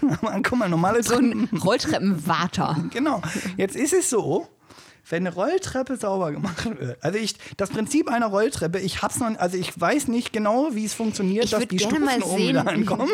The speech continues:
Speaker 2: wie der, ich würd gerne mal so einen Durchschnitt von so einer Rolltreppe
Speaker 1: Ja.
Speaker 2: sehen, wie das unten, ich meine, die Rolltreppen gehen dann ja ineinander, dann geht wahrscheinlich unten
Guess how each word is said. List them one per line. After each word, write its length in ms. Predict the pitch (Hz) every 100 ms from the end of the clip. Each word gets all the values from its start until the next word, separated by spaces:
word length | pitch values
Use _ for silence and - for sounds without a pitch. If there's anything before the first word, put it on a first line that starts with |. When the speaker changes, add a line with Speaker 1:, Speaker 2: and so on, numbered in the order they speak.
| 202
Speaker 2:
wie 160 | 185 254
der, 260 | 247 254
ich 140 | 240 233
würd 140 | 339
gerne 160 | 330 320
mal 60 | 262
so 60 |
einen 160 | 262 226
Durchschnitt 580 | 233 311 - - 196 -
von 220 | 208 175
so 40 |
einer 120 | 180 180
Rolltreppe 340 | 175 175 196
Speaker 1:
Ja. 140 | 320
Speaker 2:
sehen, 180 | 175 170
wie 80 | 202
das 160 | 254 -
unten, 360 | - 285 277 302 - -
ich 60 |
meine, 180 | 269 285
die 80 | 277
Rolltreppen 600 | 233 240 320 - 220 269
gehen 120 | 233
dann 160 | 254 233
ja 180 | 233 220
ineinander, 580 | - 196 170 160 247 403 466
dann 260 | 247 202 170
geht 140 | 196
wahrscheinlich 400 | 196 190 190 190
unten 260 | - 262